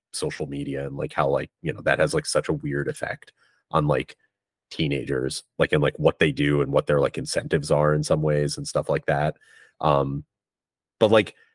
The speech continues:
and, and I don't think that, like, kids today are any more or less mean <laughs> than kids were when we were kids. Kids are, kids are kids, and they will always be mean sometimes and, and, like, little jerks to each other. And that's kinda how it is.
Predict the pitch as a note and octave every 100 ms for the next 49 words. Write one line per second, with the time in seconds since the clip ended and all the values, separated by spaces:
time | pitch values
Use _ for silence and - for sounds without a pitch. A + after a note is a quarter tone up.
0 | _ _ _ _ _ _ _ G#2+ - A2
1 | A2+ C3+ C3+ A#2+ G#2 F2+ E2 D#2 - -
2 | F2 D#2 - - _ - D#2 D#2+ D2+ D2
3 | D2+ D2 D#2+ D#2+ - _ _ _ F2+ C3+
4 | F3 E3+ A2+ G2 E2+ F#2 - E2+ D#2 D2+
5 | - - E2+ E2 - G#2 - F#2 D#2+ D#2
6 | D2+ C#2+ - - D3+ D3 D#3+ C#3 G#2+ -
7 | - _ _ - D#3 D3 - G#2 F2 E2+
8 | D#2+ C2+ D#2+ D#2+ D3+ D3+ C#3 C3+ C#3+ -
9 | - - - - _ - D2 D2 D2+ D2
10 | C#2 D#2+ D#2 D2 D2 - - C2 C2+ -
11 | - - - _ _ _ D2 D2+ - E2+
12 | D2+ D2 D2 C2+